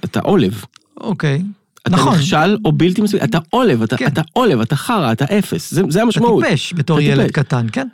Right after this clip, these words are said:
Speaker 1: עכשיו דמיין שאתה מציב מטרות בחיים, ועושה ארבעים וחמש אחוז מהם. אתה,
Speaker 2: נכון.
Speaker 1: אתה במקום אחר בחיים.
Speaker 2: אוטומטית אתה בכלל לא מודע לזה שאתה
Speaker 1: אתה
Speaker 2: חושב
Speaker 1: במקום
Speaker 2: על
Speaker 1: אחר
Speaker 2: בלתי
Speaker 1: בחיים.
Speaker 2: מספיק ונכשל.
Speaker 1: אבל אנשים חושבים ככה.
Speaker 2: נכון.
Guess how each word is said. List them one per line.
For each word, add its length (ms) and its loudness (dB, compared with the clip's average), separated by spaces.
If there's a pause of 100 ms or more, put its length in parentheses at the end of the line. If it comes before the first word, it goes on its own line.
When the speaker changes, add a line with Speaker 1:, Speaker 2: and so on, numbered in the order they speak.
Speaker 1:
עכשיו 260 -2
דמיין 400 2 (600)
שאתה 260 -2
מציב 340 2
מטרות 500 0
בחיים, 360 0 (360)
ועושה 280 0
ארבעים 280 2
וחמש 320 -2
אחוז 260 -4
מהם. 160 -8 (1040)
אתה, 80 -2
Speaker 2:
נכון. 220 0
Speaker 1:
אתה 80 0
במקום 380 2
אחר 140 0
בחיים. 140 -2
Speaker 2:
אוטומטית 500 2
אתה 100 0
בכלל 240 2
לא 80 4
מודע 300 4
לזה 200 2
שאתה 220 0
Speaker 1:
אתה 100 0
Speaker 2:
חושב 160 2
Speaker 1:
במקום 160 4
Speaker 2:
על 60 4
Speaker 1:
אחר 120 2
Speaker 2:
בלתי 180 4
Speaker 1:
בחיים. 260 4
Speaker 2:
מספיק 220 2
ונכשל. 440 -2 (560)
Speaker 1:
אבל 160 -4
אנשים 200 -4
חושבים 300 -4
ככה. 220 -12 (180)
Speaker 2:
נכון. 280 -8